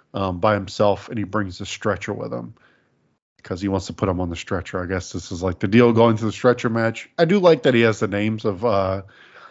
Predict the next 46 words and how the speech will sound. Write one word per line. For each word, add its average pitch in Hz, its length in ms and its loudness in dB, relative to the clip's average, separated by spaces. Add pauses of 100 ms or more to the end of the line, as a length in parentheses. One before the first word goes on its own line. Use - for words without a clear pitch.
(140)
like, 104 160 4
his 117 160 -2
presumed 104 460 0
victims. 110 400 2
I 117 80 4
guess 110 180 0
he's 107 160 -4
not 107 140 4
expecting 107 360 -2
to - 60 4
have 101 100 6
a 95 60 -2
match 104 320 -2
next 110 240 0
week 120 220 4
'cause 113 160 -2
he 104 100 -4
just 104 240 -4
put, 107 300 0 (220)
<laughs> - 200 -14
he 127 80 4
put 113 240 4
Benoit 123 480 6
and 107 80 -2
then 98 180 -4
Brock. 98 380 -2
So - 100 -2
I 104 40 -4
guess 104 160 -2
he 110 100 -2
doesn't 95 220 -2
think 101 140 -4
he's 92 100 -8
gonna 101 180 -2
have 95 100 -4
a 95 40 -6
match 101 280 -2
next 107 240 -4
week 110 200 -4
to - 80 -6
put 104 200 -4
someone 107 180 -4
on - 20 -4
the 110 80 0
stretcher. 170 400 6
But, 120 320 4